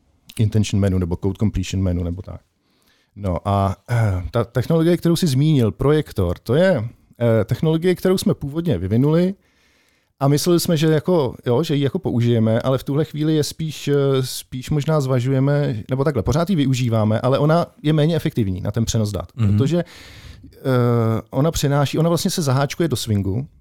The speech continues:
Speaker 1: eh, na tý, takže na, na serveru běží zase intellij idea, eh, a protože je to Swingová aplikace, Swing komunikuje potom ty, jo, ty eventy nebo, eh, ty requesty na nějaký repaint, běží dolů do nějakého A V T frameworku, který to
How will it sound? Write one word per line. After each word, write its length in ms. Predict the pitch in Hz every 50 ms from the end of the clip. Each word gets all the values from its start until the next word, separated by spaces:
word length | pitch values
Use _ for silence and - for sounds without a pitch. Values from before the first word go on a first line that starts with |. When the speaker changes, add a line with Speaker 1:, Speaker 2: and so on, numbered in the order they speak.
| _ _ _ _ _ _ _ _ _ _ _ _ _ _ _ _ _ - - - -
Speaker 1:
eh, 300 | 110 98 98 98 98 98
na 100 | 104 104
tý, 240 | - 131 117 104 - -
takže 200 | - 104 98 113
na, 120 | 110 120 117
na 100 | 131 123
serveru 300 | 131 - 170 160 156 156
běží 260 | 143 131 123 120 131 120
zase 240 | 117 104 - 117
intellij 500 | - - 110 107 104 101 98 92 92 85 -
idea, 480 | 92 92 101 101 110 117 123 131 147 - _ _ _ _ _ _ _ _ _ _ _ -
eh, 480 | 104 107 104 104 104 107 104 104 - -
a 220 | 113 107 107 110 107 - -
protože 220 | - - 117 117
je 40 | 120
to 80 | 113 104
Swingová 340 | - 113 110 110 104 92 92
aplikace, 440 | 104 - 135 - - 131 - - 131
Swing 360 | - - 120 113 120 120 113
komunikuje 640 | - - - 120 113 113 113 110 104 - 117 110 104
potom 340 | - - 104 - 107 107 98
ty, 260 | - - 92 101 90 90 101 104
jo, 120 | 101 101 95
ty 100 | - -
eventy 360 | - 95 101 104 101 - 110
nebo, 180 | 107 101 92 - 135 123 104
eh, 40 | -
ty 140 | - 120
requesty 420 | 107 110 - 113 110 - - 117 107
na 100 | 107 101
nějaký 300 | 104 104 107 - 98 98
repaint, 380 | 107 110 - - 117 117 107
běží 200 | 104 107 104 113
dolů 200 | 104 101 104 107
do 60 | 104 101
nějakého 440 | 104 101 98 - 104 98 101 -
A 100 | 104 101
V 160 | 98 98 101 101
T 180 | - 113 120
frameworku, 580 | - 127 127 127 127 127 127 123 - 139 131 131
který 280 | - - 110 101 101
to 180 | - 101 98